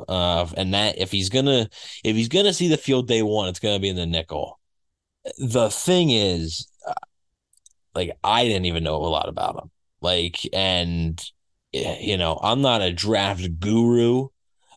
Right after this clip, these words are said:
but, like, I, I pride myself on knowing a good bit of names, and I didn't know a ton about Josh Hayes. So, uh, he was overlooked.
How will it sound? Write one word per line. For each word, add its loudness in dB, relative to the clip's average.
but, 0
like, -2
I, 0
I 2
pride 2
myself -2
on -2
knowing 0
a -2
good -2
bit 0
of -2
names, -4
and 0
I 0
didn't 0
know 2
a 0
ton -4
about 0
Josh -2
Hayes. -6
So, -2
uh, 0
he 2
was 4
overlooked. 0